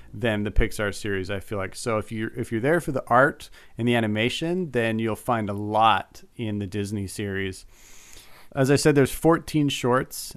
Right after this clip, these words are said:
Um, I got to preview five of them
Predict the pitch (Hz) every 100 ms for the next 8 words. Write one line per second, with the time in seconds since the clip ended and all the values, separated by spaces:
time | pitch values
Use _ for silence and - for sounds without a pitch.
0 | - 107 110 107 110 - 135 165 - 135
1 | 139 131 123 120 - - - 127 123 135
2 | 117 107 95 101 98 98